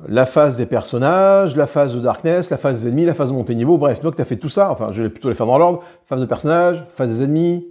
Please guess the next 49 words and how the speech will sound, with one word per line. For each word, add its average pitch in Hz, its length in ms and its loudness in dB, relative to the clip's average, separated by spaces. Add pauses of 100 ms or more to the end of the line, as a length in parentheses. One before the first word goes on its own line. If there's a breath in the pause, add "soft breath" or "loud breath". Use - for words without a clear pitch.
phase 147 180 0
de 127 60 -2
montée 117 220 -4
niveau, 170 300 0
phase 156 200 -6
de 147 60 -6
Darkness. 147 340 -4
Une 131 80 -4
fois 196 160 -2
que - 40 -14
tout 226 100 -6
ça, - 120 0
ça 170 120 2
a - 20 2
été 147 140 0
fait, 175 240 0 (180 loud breath)
c'est - 180 2
là 165 140 6
que 185 320 2 (180 loud breath)
la 156 140 -2
compétence 151 400 -4
qui - 80 -4
a 143 40 0
été 127 180 -2
bénie 135 420 0 (100)
revient 156 580 2
sur 151 140 -8
sa 120 80 -8
phase 131 280 -4
normale. 95 340 -8 (800 loud breath)
Et 117 80 4
donc, 139 220 4
les 151 80 2
compétences 135 400 -2
bénies, 120 280 0
c'est - 140 -14
ce 107 80 -14
qu'on 113 100 -6
va 107 60 0
voir 101 180 0
juste 107 220 -6
après, 175 320 -2 (480 loud breath)
ces - 160 -2
compétences 117 480 0
bénies, 135 460 0
euh, 113 240 2
sont 120 180 -2
plus 247 140 0
puissantes 185 500 -2